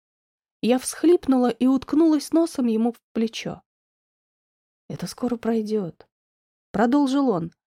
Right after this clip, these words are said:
"Так же, как моя слепота, и ты больше не будешь плакать из-за такой глупости. Ты поэтому избегала меня, не давала коснуться себя, куталась в шарф".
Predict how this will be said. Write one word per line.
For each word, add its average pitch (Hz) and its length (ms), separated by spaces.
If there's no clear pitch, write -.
"Так 233 240
же, - 160
как 143 200
моя 214 200
слепота, 214 680
и - 80
ты 196 120
больше 196 340
не 208 160
будешь 202 380
плакать 190 480
из-за 151 240
такой 175 340
глупости. - 640
Ты - 80
поэтому 196 540
избегала 190 480
меня, 196 320
не 190 120
давала 185 360
коснуться 202 640
себя, 170 320
куталась 165 500
в - 80
шарф". 190 420